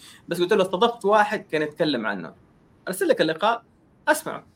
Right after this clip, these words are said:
لعلك تستفيد منه." اللقاء كان تقريبا ساعة وحاجة. آه، في أشخاص كثير انت-، تابعوا حلقات. أنا، أنا انبسطت لما جاني وقال لي واحد: "أنا سمعت كلامك في الحلقة الفلانية و-، وما استويت الموضوع فلان، لأنه هو نبهني على حاجة ما كنت أعرفها."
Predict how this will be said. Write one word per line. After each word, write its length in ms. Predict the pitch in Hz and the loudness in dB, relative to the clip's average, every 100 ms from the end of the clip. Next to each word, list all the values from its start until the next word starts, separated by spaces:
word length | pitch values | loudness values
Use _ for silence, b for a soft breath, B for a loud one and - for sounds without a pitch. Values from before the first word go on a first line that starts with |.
| _ _ _ _ - - _ 175 | _ _ _ _ -20 -20 _ -6
لعلك 440 | 185 233 220 196 | 0 2 2 0
تستفيد 460 | 180 - 160 156 113 | -6 -12 -8 -6 -6
منه." 260 | 104 - - _ _ _ _ - | -10 -12 -20 _ _ _ _ -8
اللقاء 320 | 151 165 143 | 2 2 4
كان 180 | 139 131 | 0 -2
تقريبا 280 | 127 131 120 | -4 -4 -2
ساعة 300 | - 117 87 | 2 2 2
وحاجة. 400 | 101 85 - - _ b b b | -2 -6 -6 -18 _ b b b
آه، 340 | - 117 110 110 | -4 0 0 0
في 180 | 160 151 | 0 -2
أشخاص 300 | - 156 147 | 0 -4 -4
كثير 220 | 139 139 | -4 -4
انت-، 340 | 127 131 120 139 | 0 2 2 2
تابعوا 320 | 139 120 120 | 0 0 -4
حلقات. 400 | 127 123 143 143 | -2 0 0 -2
أنا، 420 | 127 123 120 - _ | -4 -2 -2 -6 _
أنا 240 | - 113 113 | -10 -6 -6
انبسطت 500 | 110 104 107 104 110 | -6 -8 -10 -12 -10
لما 160 | 104 | -6
جاني 240 | 101 113 107 | -4 -4 -4
وقال 120 | 110 | -4
لي 60 | 113 | 0
واحد: 360 | 117 - 107 - | 0 -2 -10 -14
"أنا 140 | 110 104 | -16 -14
سمعت 380 | - 135 131 | -4 -4 -2
كلامك 380 | 120 120 104 101 | -4 -4 -4 -8
في 60 | - | -10
الحلقة 280 | - 123 123 | -6 -6 -6
الفلانية 480 | 120 123 139 156 | -6 -6 -4 -2
و-، 180 | 160 151 - _ _ _ _ | -2 -4 -8 _ _ _ _
وما 140 | 123 143 | 2 2
استويت 300 | 139 131 127 | 4 2 2
الموضوع 340 | 113 120 131 | 0 0 -2
فلان، 240 | 131 151 | 0 0
لأنه 380 | 131 120 120 113 | 0 -2 0 0
هو 400 | 110 - 131 156 | -2 -4 0 2
نبهني 420 | 123 117 131 139 110 | 2 0 -2 0 0
على 100 | 110 | 0
حاجة 160 | 135 | -2
ما 120 | 107 | -4
كنت 140 | 101 - | -6 -12
أعرفها." 340 | - _ _ | -20 _ _